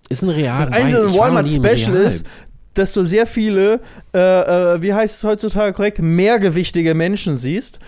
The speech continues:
Speaker 2: die in irgendwelchen, ähm, elektrisch betriebenen Rollern dann durch, äh, Einkaufswagen, in denen man sitzen kann, durch den Walmart durchfahren. Das
Speaker 1: Hm.
Speaker 2: ist, das erinnert mich immer an Walmart. Das haben wir tatsächlich in Deutschland auch nicht. Gott sei Dank wahrscheinlich.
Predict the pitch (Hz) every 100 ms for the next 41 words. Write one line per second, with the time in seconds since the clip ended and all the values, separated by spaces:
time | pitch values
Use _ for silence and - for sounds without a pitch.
0 | - - 185 185 185 202 180 190 185 190
1 | 180 170 170 170 170 156 131 - 64 90
2 | 185 202 220 - - - 196 180 175 170
3 | 160 196 185 143 151 139 160 165 147 117
4 | 170 - 175 - 160 165 160 160 156 156
5 | - 170 - 127 131 - 139 131 131 131
6 | 117 127 127 123 113 107 110 - - -
7 | - - - - 180 214 214 185 208 220
8 | 220 190 180 170 170 160 147 107 135 123
9 | 131 117 113 160 190 175 165 165 - 175
10 | 180 165 151 151 151 139 143 117 - 143
11 | 135 135 135 120 104 104 104 101